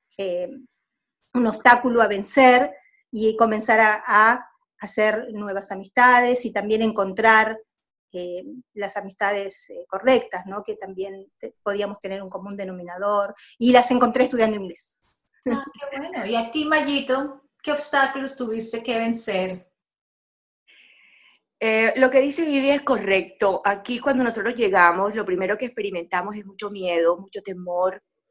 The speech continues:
Speaker 3: Eh, venimos con una cultura, yo soy de Colombia, y bueno, no es para nadie un secreto la inseguridad que se vive en mi país. Luego yo salir aquí en la noche a poner gasolina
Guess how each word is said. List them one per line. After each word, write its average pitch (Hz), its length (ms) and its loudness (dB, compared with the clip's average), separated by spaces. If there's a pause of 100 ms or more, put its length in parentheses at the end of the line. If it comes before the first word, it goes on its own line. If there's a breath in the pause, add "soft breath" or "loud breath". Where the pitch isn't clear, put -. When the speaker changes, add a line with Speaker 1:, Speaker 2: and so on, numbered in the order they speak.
(800)
Speaker 3:
Eh, 196 160 -2
venimos 190 440 -2
con 202 220 -2
una 185 460 6
cultura, 220 880 0
yo 196 180 4
soy 202 200 -6
de 196 100 0
Colombia, 180 720 2 (500 soft breath)
y 196 440 -2
bueno, 185 280 6
no 214 100 -2
es 196 120 -4
para 196 200 -2
nadie 185 260 4
un 196 60 0
secreto 180 400 -4
la 202 100 0
inseguridad 165 680 -2
que 196 140 -8
se 185 140 -14
vive 160 180 -4
en 185 60 -8
mi 196 100 -18
país. 175 640 -4 (380)
Luego 196 260 2
yo 190 180 2
salir 202 320 0
aquí 226 640 -2
en 180 140 0
la 160 140 2
noche 214 320 0
a 220 60 -4
poner 165 240 -4
gasolina 202 640 -6